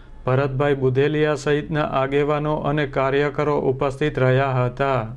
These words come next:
લોકસભા કાર્યકર્તા સંવાદ કાર્યક્રમમાં ઉપસ્થિત રહેલા વિધાનસભા વિરોધ પક્ષના નેતા અમિતભાઈ ચાવડાએ પત્રકારો સાથેના વાર્તાલાપમાં રસ્તા ઉપર રખડતા ઢોર, રોડ રસ્તા,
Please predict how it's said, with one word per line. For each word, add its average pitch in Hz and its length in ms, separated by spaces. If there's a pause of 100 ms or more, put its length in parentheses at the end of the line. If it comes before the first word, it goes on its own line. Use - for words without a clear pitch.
(360)
લોકસભા 147 640
કાર્યકર્તા 151 840
સંવાદ 143 500
કાર્યક્રમમાં 147 720
ઉપસ્થિત 143 560
રહેલા 143 400
વિધાનસભા 139 760
વિરોધ 135 420
પક્ષના 143 380
નેતા 139 320
અમિતભાઈ 135 640
ચાવડાએ 139 840 (140)
પત્રકારો 147 640
સાથેના 143 600
વાર્તાલાપમાં 143 880
રસ્તા 127 340
ઉપર 143 320
રખડતા 135 520
ઢોર, 131 460 (340)
રોડ 139 420
રસ્તા, 147 600